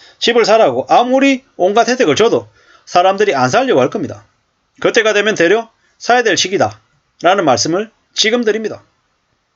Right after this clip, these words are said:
강동구 둔촌주공 아파트 삼십 평대 칠억 팔억대가 되면 사야죠. 헬리오시티 삼십 평대 칠억 팔억 하면 사는 게 맞습니다.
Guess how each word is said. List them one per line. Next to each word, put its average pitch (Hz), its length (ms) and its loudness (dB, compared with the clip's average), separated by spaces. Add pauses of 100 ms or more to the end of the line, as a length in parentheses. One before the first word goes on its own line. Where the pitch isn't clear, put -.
(600)
강동구 214 600 0
둔촌주공 202 540 0
아파트 139 440 0 (340)
삼십 214 360 -2
평대 107 380 -6
칠억 226 320 0
팔억대가 220 400 0
되면 139 360 -2 (160)
사야죠. 180 520 -2 (1200)
헬리오시티 240 640 0 (560)
삼십 - 360 -2
평대 107 360 -6 (320)
칠억 233 280 0
팔억 233 240 0
하면 131 300 -2 (120)
사는 240 280 0
게 254 80 0
맞습니다. 170 440 -6